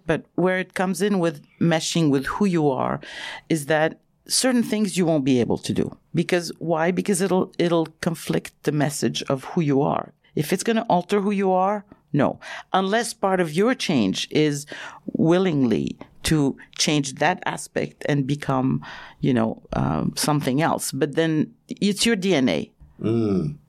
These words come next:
Speaker 1: Who you
Speaker 2: Mm.
Speaker 1: are. And part of it is to be open to the world. And also,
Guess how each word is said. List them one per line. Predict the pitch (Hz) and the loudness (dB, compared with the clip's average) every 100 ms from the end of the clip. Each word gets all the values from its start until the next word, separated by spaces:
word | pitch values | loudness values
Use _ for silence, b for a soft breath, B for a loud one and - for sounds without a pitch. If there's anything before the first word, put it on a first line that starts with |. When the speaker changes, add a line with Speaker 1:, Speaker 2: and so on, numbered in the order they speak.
| _ | _
Speaker 1:
Who | - 196 | 2 4
you | 175 147 | 4 4
Speaker 2:
Mm. | 123 | 2
Speaker 1:
are. | 123 147 B B - | 2 -2 B B -2
And | 196 | -2
part | - 208 220 | 0 -2 -2
of | 214 | -2
it | 240 - | -2 0
is | 185 | -2
to | - 185 | -2 -2
be | 190 190 - | -2 -2 0
open | 180 175 185 - | 0 2 0 0
to | - 180 175 165 | 0 0 0 -2
the | - 165 | 0 0
world. | 160 190 185 170 | 2 2 0 0
And | 190 | 0
also, | 196 202 220 208 | 0 0 0 -2